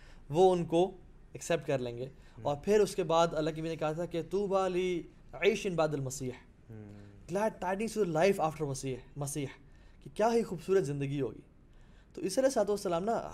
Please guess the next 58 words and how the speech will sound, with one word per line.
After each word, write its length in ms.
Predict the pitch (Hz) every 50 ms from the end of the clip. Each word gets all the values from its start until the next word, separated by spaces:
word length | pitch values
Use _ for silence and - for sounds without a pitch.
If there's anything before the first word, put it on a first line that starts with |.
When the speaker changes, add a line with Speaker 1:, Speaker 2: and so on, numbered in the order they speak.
| -
Speaker 1:
حدیث 260 | 135 143 175 220 -
میں 100 | 240 202
آتا 180 | 151 131 - 135
ہے 40 | 135
کہ 260 | 135 139 135 135 135
he 140 | 147 156 160
will 240 | 170 160 160 170 165
come، 160 | 202 226 254 - - - - - - - - -
واللہ، 220 | 143 151 151 170
اللہ 180 | 190 185 170 170
کے 60 | 170
نبی 80 | 175
نے 80 | 175 170
کہا 140 | 165 190 196
کہ 140 | 190 202 175 175 -
"خدا 220 | 165 156 160 185
کی 100 | 180 190
قسم 240 | 170 - 214 208 190
جس 140 | 156 160 -
کے 100 | - 180
ہاتھ 280 | 165 151 156 156 156 160
میری 160 | 160 151 147
جان 300 | 143 139 139 147 170 170
ہے، 120 | 175 190 208 - - - -
Speaker 2:
ہوں۔ 200 | 117 113 113 110 104 101 101 - - - -
Speaker 1:
اس 120 | 151 147
ذات 180 | 127 143 143 143
کی 60 | 147 139
قسم 240 | 147 135 156 170 170 170 - - - - - - - -
کہ 320 | - 170 170 175 180 175 175 - - - -
قیامت 360 | - 156 151 156 180 208 214
سے 80 | 220 196
پہلے 220 | 196 185 175 180
عیسیٰ 160 | 180 165 160
علیہ 80 | 180 175
الصلوۃ 200 | 165 160 165 156
والسلام 260 | 170 160 - 165 151
آئیں 140 | 151 160 170
گے، 60 | 190
he 80 | 180 170
will 240 | 175 170 165 147 131
break 160 | 147 170 190
the 260 | 190 220 214 - 175
cross، 200 | 160 160 196 190 - - - - - - - - - - - -
he 60 | 156
will 100 | 156 160 156 - 196
kill 120 | 208 226
the 200 | 214 220 - -
pig، 120 | 190 196 196 190 190 - - - - -
Speaker 2:
ہوں۔ 140 | 110 110 110
Speaker 1:
and 120 | 147 156
he 80 | 165 180
will 300 | 165 185 180 - 170 180
end 80 | 180 156 131
jizya۔" 280 | 151 139 135 143 139 110 - - - - - - - - - - - - - - - - - - - - - - -
Speaker 2:
ہوں۔ 280 | 113 110 107 107 104 101
Speaker 1:
تو 80 | 175
ہی 200 | 170 190 220 202